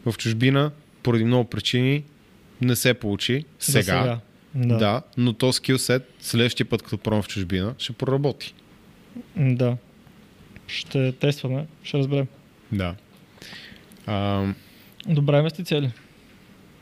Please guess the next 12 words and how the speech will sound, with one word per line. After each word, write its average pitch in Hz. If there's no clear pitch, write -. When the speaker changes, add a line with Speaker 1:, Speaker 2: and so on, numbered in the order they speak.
Speaker 1:
Хм. 123
Кое? 98
Speaker 2:
Нали 139
сега 131
сме 139
на 139
добра 139
инвестиция 143
или 131
на 127
лоша? 127
Speaker 1:
Да, 101